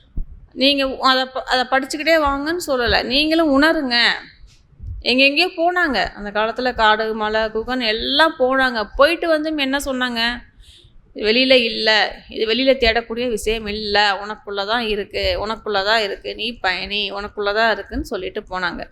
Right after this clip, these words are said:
இதை நீங்க உட்கார்ந்த இடத்துல நீங்க உணர முடியும். எந்த மலை, குகை, கோயில் எங்கேயும் போய் சுத்தணும், உங்களை போட்டு கஷ்டப்படுத்திக்கணும்,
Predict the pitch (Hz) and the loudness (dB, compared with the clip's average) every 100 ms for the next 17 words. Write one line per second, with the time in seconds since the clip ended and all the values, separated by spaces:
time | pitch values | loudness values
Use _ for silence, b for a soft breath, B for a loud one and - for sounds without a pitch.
0 | - - - - - - - _ _ B | -18 -20 -20 -20 -20 -20 -20 _ _ B
1 | B B B 214 214 202 202 214 - 262 | B B B -4 -2 -2 -2 0 2 2
2 | 254 233 214 220 240 269 214 208 233 196 | 4 2 2 0 -2 0 -2 -4 -4 -4
3 | 190 185 185 196 196 - - - 196 208 | -4 -6 -4 -4 -6 -10 -20 -8 -6 -4
4 | 226 240 220 202 202 220 220 - 208 214 | -2 -2 0 0 0 0 -2 -6 -4 -2
5 | 214 208 208 220 220 214 202 214 226 254 | -2 -2 0 2 2 0 -2 -2 -4 -4
6 | 214 185 214 214 247 233 226 233 - - | -4 -6 -8 -6 -4 -4 -8 -14 -14 -10
7 | 196 196 190 233 233 - 190 - 262 254 | -4 -4 -2 -4 -4 -6 -6 -2 -4 -2
8 | 214 214 208 208 208 | -6 -6 -6 -6 -8